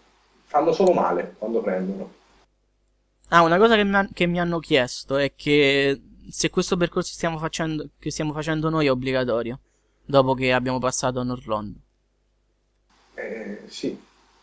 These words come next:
Speaker 1: Perché se
Speaker 2: Cioè,
Speaker 1: volete
Speaker 2: di, di andare per forza qua nella tomba dei giganti o puoi
Speaker 1: No,
Speaker 2: passare
Speaker 1: ov-,
Speaker 2: anche
Speaker 1: ovviamente puoi prendere uno dei quattro percorsi a scelta tra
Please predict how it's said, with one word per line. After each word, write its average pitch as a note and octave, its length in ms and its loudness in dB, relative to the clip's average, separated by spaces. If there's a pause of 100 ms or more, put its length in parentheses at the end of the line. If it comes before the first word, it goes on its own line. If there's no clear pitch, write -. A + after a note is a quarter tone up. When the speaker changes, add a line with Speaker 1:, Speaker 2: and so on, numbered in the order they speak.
(320)
Speaker 1:
Perché A2 240 -8
se G#2 160 -4
Speaker 2:
Cioè, A#2 160 6
Speaker 1:
volete D3 240 2
Speaker 2:
di, D3 60 -10
di D3 80 2
andare D3+ 280 4
per D3 140 -2
forza - 360 -2
qua C3+ 200 -6
nella C3 320 -2
tomba C3 240 -4
dei C3 100 -4
giganti D3 440 -4
o - 20 -4
puoi C3+ 180 -6
Speaker 1:
No, E3 80 4
Speaker 2:
passare B2 340 2
Speaker 1:
ov-, A#2 100 4
Speaker 2:
anche A#2+ 420 -6
Speaker 1:
ovviamente A#2 380 4
puoi A2+ 120 4
prendere A2 300 0
uno A#2 180 4
dei A2 140 2
quattro A2+ 280 2
percorsi G2+ 1700 0 (1500)
a - 100 -4
scelta G#2 560 2
tra F#2+ 600 4